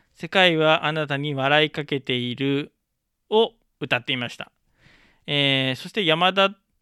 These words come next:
裕貴とのコラボで、アイコのカブトムシ、サザンオールスターズの愛しのエリーをアカ-、アカペラで披露していました。山田裕貴はハン-、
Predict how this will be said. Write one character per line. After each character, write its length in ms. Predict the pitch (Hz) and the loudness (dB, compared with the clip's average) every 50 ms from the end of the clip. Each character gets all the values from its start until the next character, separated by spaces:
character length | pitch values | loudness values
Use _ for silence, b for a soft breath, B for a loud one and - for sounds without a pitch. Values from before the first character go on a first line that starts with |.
| _ _ | _ _
裕 160 | 185 185 190 | -4 -4 -4
貴 100 | 170 - | -4 -8
と 120 | - 220 | -10 -4
の 100 | 220 226 | -4 -4
コ 160 | 220 - 175 151 | -2 -2 -2 -2
ラ 140 | 143 135 | 0 0
ボ 200 | 123 127 123 135 - - | 0 -2 -2 -2 -2 0
で、 240 | 170 180 185 - - - | 2 2 2 2 2 2
ア 120 | 165 180 | 4 4
イ 120 | 175 156 | 4 2
コ 120 | - - 170 | 0 -4 -6
の 120 | 202 220 | -6 -2
カ 100 | - 156 | -2 -4
ブ 80 | 131 - | -4 -4
ト 100 | - 131 | -6 -6
ム 80 | 127 | -6
シ、 180 | 123 - - - | -6 -10 -14 -18
サ 260 | - - - - 147 | -20 -12 -6 -4 0
ザ 100 | 147 165 | 2 2
ン 220 | 165 165 170 170 175 | 2 2 -2 -2 -2
オ 120 | 175 175 | -2 -2
ー 40 | 165 | -2
ル 100 | 170 160 | -4 -8
ス 60 | - | -2
タ 160 | - 151 135 | -2 -2 -2
ー 20 | 135 | -2
ズ 80 | 151 | -4
の 140 | 180 190 180 - | -4 -6 -4 -6
愛 220 | 170 151 - 147 | -6 -2 -2 -2
し 140 | - - 156 | -2 -2 -4
の 100 | 147 147 | -2 0
エ 120 | 156 151 | 0 0
リ 120 | 139 139 135 | -2 -2 -4
ー 100 | 156 196 | -2 -4
を 40 | 208 | -4
ア 60 | 165 | -2
カ-、 180 | - 147 - - _ | -4 -4 -4 -4 _
ア 100 | - 135 | -12 -4
カ 140 | - 147 143 | -4 -4 -2
ペ 100 | 151 147 | 0 0
ラ 160 | 139 151 170 | 2 2 2
で 140 | 202 208 185 | 2 0 -2
披 180 | - - 156 | -2 -8 -4
露 320 | 147 143 131 123 123 120 - _ _ _ _ _ _ _ | -4 -2 -2 -2 -4 -6 -8 _ _ _ _ _ _ _
し 120 | - - | -20 -6
て 80 | - 131 | -2 -2
い 60 | 127 123 | 0 0
ま 140 | 123 117 | 0 -2
し 80 | 117 - | -4 -4
た。 180 | - - - b b b b b b b b b b b b b b b b _ _ _ _ - | -14 -20 -20 b b b b b b b b b b b b b b b b _ _ _ _ -18
山 240 | 262 165 131 135 135 | -10 -8 -4 -2 -2
田 80 | 131 135 | 0 2
裕 160 | 135 135 131 | 0 0 -2
貴 140 | - - 190 | 0 2 2
は 100 | 180 156 | 2 2
ハ 220 | - - 151 165 | 0 -4 -6 -6
ン-、 160 | 202 233 - | -6 -8 -10